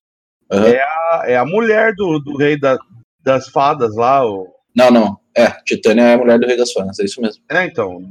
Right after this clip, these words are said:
Speaker 1: E o rei das
Speaker 2: O mundo
Speaker 1: fadas é
Speaker 2: difere.
Speaker 1: Oberon.
Speaker 2: O, o rei das fadas é Oberon?
Speaker 1: É.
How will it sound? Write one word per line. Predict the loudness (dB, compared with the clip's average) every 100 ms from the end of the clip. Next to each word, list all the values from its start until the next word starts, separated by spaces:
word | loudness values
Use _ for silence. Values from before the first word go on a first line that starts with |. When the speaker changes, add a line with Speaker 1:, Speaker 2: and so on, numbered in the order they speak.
| 0
Speaker 1:
E | 4
o | 6
rei | 6
das | 6 4 6
Speaker 2:
O |
mundo | 4
Speaker 1:
fadas | 4 2
é |
Speaker 2:
difere. | 2 4 6 6
Speaker 1:
Oberon. | 4 -2 -12 _ _ _ _ _ _ _ _ _ -16
Speaker 2:
O, | -10 -6 -4 -2
o |
rei | -2
das | 0
fadas | -2 0
é | 2
Oberon? | 2 2 -2 -6 -10 _ _ _
Speaker 1:
É. | 0